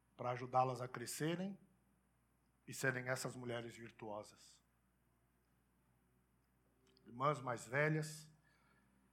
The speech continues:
quanto tempo vocês têm gastado com as mais jovens da igreja, podendo influenciá-las?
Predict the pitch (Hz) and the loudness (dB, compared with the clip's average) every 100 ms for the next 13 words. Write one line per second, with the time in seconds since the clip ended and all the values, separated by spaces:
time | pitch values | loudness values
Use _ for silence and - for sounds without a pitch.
0 | _ _ - 135 127 135 147 143 131 135 | _ _ -4 -4 -2 2 2 2 -2 0
1 | 127 135 127 120 - 143 147 143 139 131 | 0 0 4 2 4 6 6 4 0 2
2 | 123 127 127 113 123 143 156 147 127 139 | 2 4 2 4 6 8 6 0 -2 -2
3 | 135 123 135 147 127 - _ _ _ _ | -2 -4 -4 -4 -8 -16 _ _ _ _
4 | _ _ _ _ _ _ _ _ _ _ | _ _ _ _ _ _ _ _ _ _
5 | _ _ _ _ _ _ _ _ _ _ | _ _ _ _ _ _ _ _ _ _
6 | _ _ _ _ - 117 123 131 131 127 | _ _ _ _ -16 -6 -4 -2 -4 -6
7 | - - 139 - 131 127 - 117 127 131 | -12 -14 -12 -2 -2 -2 -2 2 2 2
8 | - - | -6 -16